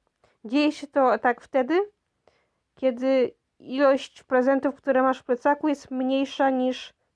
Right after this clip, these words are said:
dwadzieścia oraz wtedy, kiedy Pokémon jest nakarmiony. Jeśli jest głodny, to nie przyniesie tobie prezentów dla znajomych.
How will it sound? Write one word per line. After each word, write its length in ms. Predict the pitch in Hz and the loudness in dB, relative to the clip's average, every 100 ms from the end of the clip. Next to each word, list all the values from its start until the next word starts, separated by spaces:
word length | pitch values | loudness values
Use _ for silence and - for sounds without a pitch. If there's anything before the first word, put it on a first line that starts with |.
| _ | _
dwadzieścia 680 | 233 214 247 240 - 339 | -4 0 -2 -2 -2 0
oraz 280 | 240 254 247 | 2 2 0
wtedy, 500 | - - 269 294 349 | -8 -4 -2 0 -2
kiedy 260 | - 262 269 | -2 -8 -8
Pokémon 460 | 262 - 294 311 | -4 0 2 2
jest 320 | 254 285 - _ _ _ _ | 0 -2 -6 _ _ _ _
nakarmiony. 760 | - 262 262 262 226 202 190 180 - _ _ _ _ _ | -4 -2 2 0 2 -2 -2 -8 -14 _ _ _ _ _
Jeśli 480 | 247 247 - _ 262 | -10 -10 -12 _ -4
jest 200 | 247 233 | -2 -2
głodny, 480 | 220 247 262 294 339 | 0 2 2 2 0
to 280 | 320 285 277 | 0 -2 0
nie 180 | 269 262 | 0 -4
przyniesie 480 | - 262 220 226 | -4 -2 0 0
tobie 400 | 208 214 196 208 | -4 -6 -6 -6
prezentów 720 | 208 - 214 233 233 277 269 | -6 -8 -2 -2 -2 -6 -8
dla 260 | 214 214 226 | -4 0 0
znajomych. 600 | 214 214 190 185 175 - | 0 -2 -2 -6 -14 -20